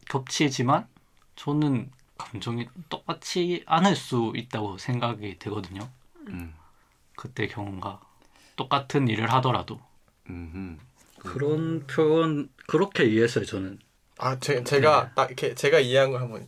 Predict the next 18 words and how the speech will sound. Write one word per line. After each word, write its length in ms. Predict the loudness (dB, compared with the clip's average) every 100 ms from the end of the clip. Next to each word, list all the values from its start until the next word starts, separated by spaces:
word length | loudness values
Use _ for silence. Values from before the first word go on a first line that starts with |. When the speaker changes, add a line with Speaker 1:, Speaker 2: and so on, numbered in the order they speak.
| -14
Speaker 3:
예시를 300 | -8 -6 -6
들어드릴게요. 480 | -6 -8 -8 -12 -8 -6
Speaker 1:
네. 100 | -6 -10 -16 -20 -20 -20 _ _
Speaker 3:
어, 480 | -10 -8 -8 -12 -14 -16 -18 -18 -20 -20 2
한 220 | 2 2
두 160 | 2
달 180 | 6 6
정도 360 | 6 4 2 2
해외를 340 | 6 6 6
나가셨다 420 | 2 -6 -8 -8
생각해보세요. 680 | -6 -6 -8 -8 -8 -8 -18 -16 -10
Speaker 1:
네. 180 | -8 -8 -6
Speaker 3:
해외 180 | -4 -4
나가는데 600 | -4 -6 -8 -10 -12 -14 -6
한 200 | 0 4
달쯤 300 | 4 4 -4
지났을 500 | -2 -2 -2 -6 0
때 220 | 2